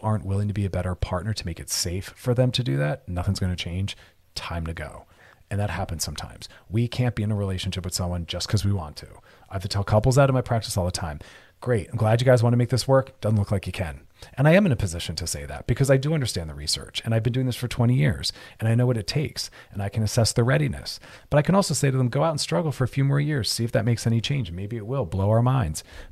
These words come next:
But, uh, do you really want your relational psyche to be that traumatized for a few more years where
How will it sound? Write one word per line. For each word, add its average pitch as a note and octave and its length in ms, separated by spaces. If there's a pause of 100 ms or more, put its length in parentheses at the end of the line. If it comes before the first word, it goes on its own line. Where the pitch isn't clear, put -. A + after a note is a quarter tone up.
But, G#2+ 140
uh, A2 300
do G2 120
you G#2 40
really A#2 140
want A2 260
your G2+ 160
relational G2 640
psyche G2 480
to G#2 120
be F#2+ 120
that F2+ 160
traumatized G2 600
for F#2 100
a E2 40
few F#2+ 200
more F#2+ 160
years F2 420
where E2+ 240